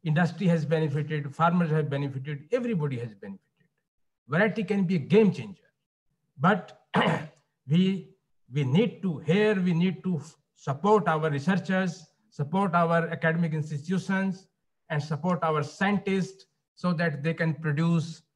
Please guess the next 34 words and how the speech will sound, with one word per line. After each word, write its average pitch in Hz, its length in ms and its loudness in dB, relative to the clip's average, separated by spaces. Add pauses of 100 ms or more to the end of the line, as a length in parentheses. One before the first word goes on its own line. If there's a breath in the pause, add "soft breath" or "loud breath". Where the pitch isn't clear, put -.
(500)
good 208 220 6 (220)
variety, 165 380 0
good 180 280 2
pipeline 160 520 -2
of 156 240 -6 (180)
promising 147 440 0
varieties. - 840 -10 (500)
And 202 480 2
it 180 140 -2
has 185 380 0
to 202 140 -2
be 175 360 -4
throughout. - 540 0 (560)
It 180 100 -4
should 180 140 -2
not 196 280 0
be 196 200 0
an 202 240 -2
occasional 208 520 0
breakthrough. 160 640 -4 (400)
It 160 140 -6
has 175 220 0
to 190 120 -8
be 165 120 -6
throughout. - 420 -8 (520)
So 165 60 -4
this 160 220 0
is 165 180 0
one 165 220 2
aspect. 131 440 -4 (540)
Second, 208 380 -4
of 160 160 -4
course, 175 320 -2
labor. 120 340 0